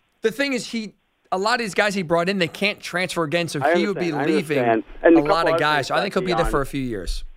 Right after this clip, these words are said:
Speaker 2: I, I understand. And a couple other things quick about Deion. The sunglasses and the guy saying that. I mean, it's not formal. It's not a congressional hearing, a courtroom. I think that one guy needs to lighten up a little bit.
Speaker 1: Yes.
Speaker 2: And it's just, it's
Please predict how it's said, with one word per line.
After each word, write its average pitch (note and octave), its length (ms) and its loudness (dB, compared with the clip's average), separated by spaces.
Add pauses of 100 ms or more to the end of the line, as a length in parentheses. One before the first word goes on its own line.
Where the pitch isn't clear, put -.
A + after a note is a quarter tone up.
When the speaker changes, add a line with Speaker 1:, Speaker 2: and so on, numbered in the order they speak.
(260)
Speaker 2:
I, - 360 4
I D3+ 160 8
understand. B2 540 8
And D3 140 10
a C#3+ 80 6
couple E3+ 220 8
other D#3 160 4
things C3 280 0
quick C3+ 220 2
about B2 260 4
Deion. B2 360 4 (240)
The D#3+ 180 6
sunglasses C#3+ 720 2
and C3 140 0
the C3 80 2
guy B2 280 6 (100)
saying B2 240 4
that. B2 200 6 (200)
I E3+ 60 4
mean, F#3+ 160 8
it's E3+ 200 4
not G#3 260 2 (200)
formal. B2 420 6
It's B2 120 -2
not E3+ 200 4
a C#3 40 2
congressional B2+ 580 4
hearing, A#2+ 340 2
a A#2 80 -4
courtroom. B2 540 2
I A#2+ 60 4
think C#3 260 2
that C3 180 6 (200)
one A#2+ 180 -2
guy A#2+ 160 4
needs A#2+ 300 0
to B2+ 80 4
lighten A#2+ 300 4
up A#2 200 2
a A2+ 60 2
little A2+ 260 4
bit. A#2 280 2
Speaker 1:
Yes. B2 240 -6
Speaker 2:
And C4+ 120 -4
it's D4+ 160 -8
just, G3+ 260 4
it's F3+ 220 2